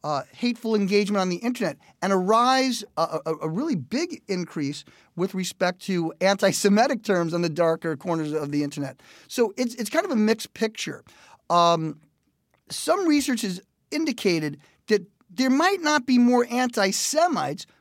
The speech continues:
but the ones who are are more emboldened. Uh, and, and I think that might be true when we're looking at that kind of information. But look, we had the worst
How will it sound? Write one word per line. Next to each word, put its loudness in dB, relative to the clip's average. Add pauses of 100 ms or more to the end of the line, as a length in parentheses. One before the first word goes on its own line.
but 2
the 2
ones 2
who 4
are 6
are 4
more 6
emboldened. 2 (480)
Uh, 4 (160)
and, -2
and 0
I 0
think -4
that 2
might 2
be -2
true -2
when -2
we're 0
looking 0
at -4
that -6
kind -2
of -4
information. -2
But 2 (360)
look, -2 (340)
we 0
had 0
the 0
worst -2